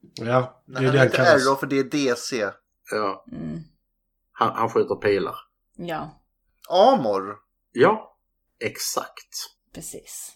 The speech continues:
Speaker 3: Nittonhundranittiofem börjar han med, eh, Senior Trip, eller på svenska, Full Speed igen.
Speaker 4: Fan, dessa svenska fucking titlar.
Speaker 2: Ja, men här ska vi, här är det en svengelsk titel, de blandar.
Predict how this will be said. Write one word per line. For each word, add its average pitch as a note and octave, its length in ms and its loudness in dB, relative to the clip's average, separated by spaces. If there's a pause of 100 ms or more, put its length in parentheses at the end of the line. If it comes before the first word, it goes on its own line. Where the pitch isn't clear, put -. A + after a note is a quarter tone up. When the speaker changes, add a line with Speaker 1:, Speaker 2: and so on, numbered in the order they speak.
(160)
Speaker 3:
Nittonhundranittiofem F#3 640 4
börjar C#3 220 8
han G2 380 2
med, A#2 300 2
eh, A2 260 2 (280)
Senior E3+ 540 4
Trip, - 600 2
eller C#3+ 180 4
på A#2 120 -2
svenska, F#2+ 400 -2 (280)
Full C#3+ 200 4
Speed D3 340 2
igen. D3+ 220 0 (1600)
Speaker 4:
Fan, F#3 460 -2
dessa F3+ 240 -8
svenska F#3 680 -8 (260)
fucking E3 380 -12
titlar. F3 500 -8 (440)
Speaker 2:
Ja, E3+ 80 -10
men F3+ 120 -2
här F#3+ 140 6
ska - 180 -2
vi, D#3+ 100 -2
här E3+ 420 2
är F3 40 6
det E3 120 0
en D#3 80 0
svengelsk F#3 800 0
titel, C#3 240 -4
de C3+ 180 -2
blandar. D3 680 2